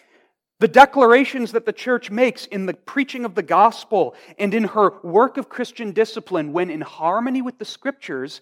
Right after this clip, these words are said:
holds true in heaven. And that's why the preaching and the discipline has weight to it.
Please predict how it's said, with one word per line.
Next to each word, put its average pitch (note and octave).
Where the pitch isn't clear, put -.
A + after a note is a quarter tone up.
holds A#3+
true A3
in F#3
heaven. F3
And F3+
that's D4
why A#3+
the G3+
preaching A#3
and F#3
the E3+
discipline G#3
has D#3
weight E3+
to E3+
it. -